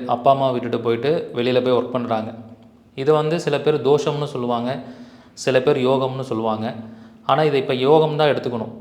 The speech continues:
ஏன்னா வெளிநாடு போறவங்க பொருளாதாரத்துல நல்ல முன்னேற்றம் அடைகிறாங்க, நிறைய சம்பாதிக்கிறாங்க. அவங்க குடும்பத்தை சாக்ரிஃபைஸ் பண்ணாலும் வெளியில போய் நிறைய சம்பாதிக்கிறாங்க. சில பேர் குடும்பத்தோடயே வெளியில போயிட்டு சம்பாதிக்கக்கூடிய யோகமும் இருக்கு. அதுல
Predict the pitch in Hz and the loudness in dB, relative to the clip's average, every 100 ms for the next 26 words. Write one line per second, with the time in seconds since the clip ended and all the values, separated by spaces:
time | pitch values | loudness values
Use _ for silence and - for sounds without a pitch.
0 | - 131 143 135 147 151 143 131 127 123 | -8 -2 -2 0 0 0 0 0 0 -2
1 | 143 - - - 135 131 156 147 135 139 | -4 -4 -12 -6 -2 4 6 6 4 0
2 | 135 123 131 123 123 131 131 120 117 117 | -2 0 -2 -2 -2 0 0 0 0 -2
3 | 113 120 127 - 123 117 127 127 117 120 | -4 -4 -6 -10 -4 0 0 -2 -2 -2
4 | 120 120 110 110 117 - - - - - | -2 -4 -6 -8 -12 -14 -20 -20 -16 0
5 | 123 123 127 160 170 160 - 135 - 135 | 2 2 2 2 4 4 2 0 0 -2
6 | 135 - 120 120 131 170 127 123 131 131 | -4 -4 -2 0 -2 -6 -4 -2 0 0
7 | 131 117 120 117 113 113 113 113 107 117 | -2 0 -2 -2 -4 -4 -4 -6 -6 -8
8 | 113 - - - - - 156 160 165 170 | -10 -16 -20 -20 -20 -2 4 6 6 2
9 | 165 151 160 165 160 147 147 165 160 - | 2 0 2 4 4 4 4 2 0 -6
10 | - - 131 135 131 127 120 135 147 - | -14 -4 0 0 0 0 0 -2 -4 -8
11 | - 127 123 127 123 117 113 117 113 120 | -8 -6 0 0 2 -2 0 0 0 -2
12 | 120 104 - - - - - - 123 131 | -4 -6 -8 -14 -18 -20 -20 -2 0 2